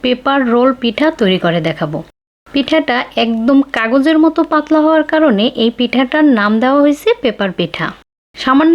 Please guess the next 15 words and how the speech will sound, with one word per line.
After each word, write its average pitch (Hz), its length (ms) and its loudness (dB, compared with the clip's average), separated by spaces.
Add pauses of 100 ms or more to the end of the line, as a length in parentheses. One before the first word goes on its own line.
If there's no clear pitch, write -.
(100)
একটু 339 220 -4
চালের 277 320 0
গুঁড়ো 320 260 4
দিয়ে 233 160 2 (240)
একদম 214 260 0 (120)
ঝটপট 214 400 -2 (180)
এই 233 120 0
পিঠাটা 269 360 0 (140)
তৈরি 196 260 2
করে 180 220 0
নেওয়া 160 220 -2
যায়। 151 160 -6 (560)
এই 294 120 2
পিঠাটা 330 320 -2 (100)
তৈরি 339 200 4